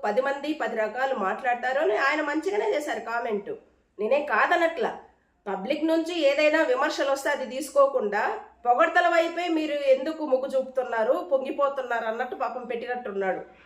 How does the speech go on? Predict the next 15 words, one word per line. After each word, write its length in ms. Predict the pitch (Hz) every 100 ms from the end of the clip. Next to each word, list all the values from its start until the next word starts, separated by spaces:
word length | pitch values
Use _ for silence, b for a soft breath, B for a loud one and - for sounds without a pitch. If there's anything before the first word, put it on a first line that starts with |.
| B
ఇదొక 340 | 269 302 294 294
జోక్ 360 | 208 285 294
అన్నమాట. 480 | 240 196 180 165 147 - - b b b
ఎందుకంటే 880 | 196 277 320 302 302 330 392 311 - - _ _ _ _ -
రాజకీయ 400 | 190 214 349 339
పరంగా 340 | 349 339 339
విమర్శించు, 800 | 330 311 339 359 320 311 247 - - _ _ _ _ _ _ _ _ -
తీసుకుంటాం. 560 | 302 - 339 320 214 - - _ _ _ _ _ -
లేదు, 540 | 240 311 349 381 - -
నేను 240 | 254 330
మీడియా 280 | 320 320 339
ముందుకు 340 | 330 330 339
వచ్చి 180 | 311 381
మాట్లాడుతున్నాను 720 | 277 285 311 320 311 302 294
కాబట్టి 640 | 277 254 262 339 370 -